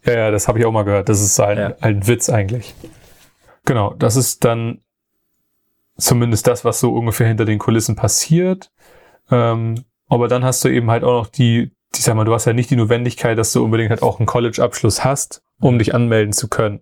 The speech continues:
Speaker 1: Also, das ist halt nicht unbedingt zwangsläufig die Voraussetzung, auch wenn das, ich sag, glaub, ich glaub, das College ist einfach auch immer so die Möglichkeit, dass man sieht, dass die Leute halt auch in einer guten Mannschaft sind, ne? Das heißt ja auch, dass es entsprechendes Training gibt. Ich glaube, ohne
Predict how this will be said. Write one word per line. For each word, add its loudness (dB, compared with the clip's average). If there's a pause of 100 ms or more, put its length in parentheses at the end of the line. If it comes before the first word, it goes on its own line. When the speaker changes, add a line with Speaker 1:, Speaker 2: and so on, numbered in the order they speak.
(120)
Speaker 1:
Also, 2 (920)
das 2
ist -2
halt 0
nicht -2
unbedingt 0
zwangsläufig 0
die -2
Voraussetzung, 0
auch -2
wenn 0
das, -2 (720)
ich -4
sag, 0
glaub, 0
ich -16
glaub, 0
das 0
College -2
ist 4
einfach 2
auch 0
immer 0
so 4
die 0
Möglichkeit, 0 (480)
dass 0
man 2
sieht, 2
dass 2
die -2
Leute 2
halt 0
auch -2
in 2
einer 0
guten 0
Mannschaft 0
sind, 0
ne? 2
Das 0
heißt 0
ja 4
auch, -2
dass 0
es 2
entsprechendes 0
Training 0
gibt. -2
Ich -10
glaube, 0
ohne 0